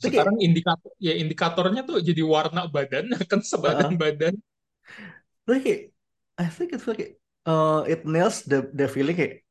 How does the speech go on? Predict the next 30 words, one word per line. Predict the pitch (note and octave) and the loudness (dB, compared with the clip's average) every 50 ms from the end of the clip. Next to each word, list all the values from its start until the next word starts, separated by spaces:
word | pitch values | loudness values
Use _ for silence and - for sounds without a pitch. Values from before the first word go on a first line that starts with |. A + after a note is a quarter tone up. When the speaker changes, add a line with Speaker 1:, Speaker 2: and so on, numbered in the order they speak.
| _ _ _ _ _ _ _ _ _ - | _ _ _ _ _ _ _ _ _ 0
Speaker 1:
between | C3+ C#3 C3+ - C#3+ C#3 C#3 C3+ C3+ - | 0 0 0 2 2 2 2 2 2 0
alien | C#3+ C#3 C3 C3 C3 C3+ C3+ C3+ | 2 4 4 4 4 2 2 0
and | C3+ C3 - | 0 -2 -2
human | C3+ C3+ C3 C3+ C3+ C#3 | -2 0 0 0 0 0
itu | C#3 D#3+ D#3+ | -2 -4 -6
gerakannya | - C#3 C#3 B2+ B2 A#2+ - C3+ C3+ B2 | -6 -4 -2 0 2 2 2 2 2 2
nggak | A2+ A2 G#2 | 0 0 0
sih? | A#2 A#2+ A#2+ - _ _ _ _ _ _ _ _ _ _ _ - | -2 -4 -4 -8 _ _ _ _ _ _ _ _ _ _ _ -14
It's | E3+ E3+ | -8 -2
really | F4 F#4+ F#4 G#3 G3 | 2 4 4 4 4
slightly | - - G3 G3 F#3+ F3 E3 D3+ | 4 2 0 0 2 2 2 4
Speaker 2:
Yes. | A#2 | 4
Speaker 1:
wrong | B2 C3+ C#3 C3 B2 | 4 4 4 4 2
about | A#2+ A#2+ A#2 A2+ A2 - - _ _ - | 0 0 0 0 0 -4 -10 _ _ -4
what, | - B2 A#2 - - - | -4 -4 -4 -6 -12 -10
what, | - - A#2+ - - | -6 -6 -6 -4 -2
the | - B2 B2 | 0 2 4
way | B2 B2 | 4 4
he | B2 C3 A#2+ | 4 2 2
moves. | B2 A2+ G#2+ G#2 G#2 - - - - - _ _ _ _ _ _ _ _ _ _ _ _ _ _ _ _ - | 2 0 0 -2 -4 -8 -12 -14 -16 -18 _ _ _ _ _ _ _ _ _ _ _ _ _ _ _ _ -6
Speaker 2:
Uh, | F#3+ F#3 F3 E3+ E3+ E3+ E3 E3 E3 E3 E3 - _ | -2 -2 0 0 0 0 0 0 0 -2 -4 -6 _
Ultraman, | - E3 F3 E3+ - G3+ G3 F#3+ G3 G3+ G#3 G#3 G#3+ A3 G#3+ - | 0 0 0 0 2 2 2 4 4 2 2 2 0 -2 -4 -2
kayak, | - E3+ D#3+ - - _ _ | 0 0 0 0 -2 _ _
the | - D#3+ D3 D3 D#3+ E3 | -10 -8 -4 2 2 4
way | D#3+ D#3 D#3 D#3+ D#3+ D#3 | 4 4 4 4 4 2
he | D3+ D3+ D#3 D#3 D3 | 0 -2 -2 -2 -2
moves, | D3 D3+ D#3 E3 E3+ E3+ - - - _ _ | -2 0 0 0 -2 -4 -6 -10 -12 _ _
everything | - E3 D3 C#3+ D3+ D#3 D3+ - D#3 C#3+ | 0 0 2 4 2 2 2 0 0 0
was | C#3 C3+ - - - | 0 0 0 0 2
wrong. | C#3+ C#3+ C#3 C3 B2+ C3 C#3 | 2 2 2 0 -4 -8 -10